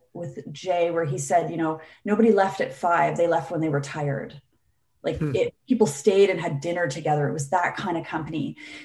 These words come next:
Speaker 1: They sold the company, and upon exit, um, all the good stuff was ripped out of the company. All that stuff disappeared, and it became, um, you know, bottom line company.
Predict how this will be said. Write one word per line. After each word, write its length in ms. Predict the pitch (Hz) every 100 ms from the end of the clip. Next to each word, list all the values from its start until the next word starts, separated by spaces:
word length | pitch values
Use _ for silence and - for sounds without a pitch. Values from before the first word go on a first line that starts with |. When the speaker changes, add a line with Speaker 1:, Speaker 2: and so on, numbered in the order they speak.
| -
Speaker 1:
They 100 | 185
sold 400 | - 254 294 254
the 60 |
company, 520 | 226 214 214 185 156
and 100 | 143
upon 360 | 143 - 208 208 190
exit, 540 | 226 226 165 139 139 - - - _
um, 360 | 175 160 - - _ _ -
all 300 | 233 262 254
the 120 | 220
good 320 | 147 220 214
stuff 300 | - 196 -
was 160 | 180 147
ripped 200 | 165 170
out 140 | 147
of 60 | 139
the 60 |
company. 500 | 139 143 143 - - - _ _ _
All 120 | 208 214
that 120 | -
stuff 220 | 202 -
disappeared, 640 | 180 139 - 160 98 - _ _ - - _ _ -
and 80 | 208
it 100 | 202
became, 500 | 208 - 185 175 165
um, 300 | 175 165 156 -
you 80 | 175
know, 320 | 156 151 - _
bottom 280 | 196 170 170
line 220 | 160 156
company. 440 | 143 147 143 147